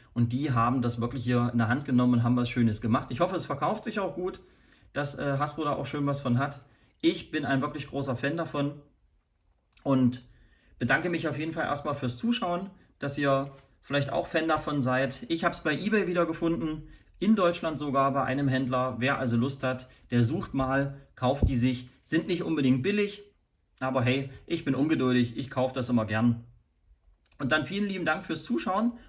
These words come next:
und dann, äh, vielleicht bis bald mal wieder. Bevor wir aber jetzt zu unserem klassischen Ende kommen, gibt es natürlich noch, wenn schon mal alle Figuren da sind, auch noch einen richtigen Vergleichstest.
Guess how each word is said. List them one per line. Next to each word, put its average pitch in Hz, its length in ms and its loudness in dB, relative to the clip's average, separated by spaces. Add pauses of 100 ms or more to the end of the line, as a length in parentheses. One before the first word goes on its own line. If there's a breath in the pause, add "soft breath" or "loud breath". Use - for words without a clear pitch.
und 151 180 -4
dann, 160 300 -2
äh, 147 240 -6
vielleicht 139 320 -2
bis 139 160 -6
bald 143 200 0
mal 147 140 -4
wieder. - 260 -8 (1800)
Bevor 202 380 0
wir 185 200 -2
aber 165 220 0
jetzt 143 340 -6
zu 151 100 -4
unserem 123 360 2
klassischen 170 560 -2
Ende 170 300 -4
kommen, 143 440 -2 (340 loud breath)
gibt - 280 0
es - 160 -2
natürlich 143 520 -2
noch, 131 320 0
wenn 131 440 0
schon 135 200 -4
mal 123 160 2
alle 120 220 0
Figuren 120 400 0
da 110 220 -2
sind, 120 280 0 (300 loud breath)
auch 120 300 0
noch 123 320 0
einen 113 320 0
richtigen 117 500 -2
Vergleichstest. 123 960 -2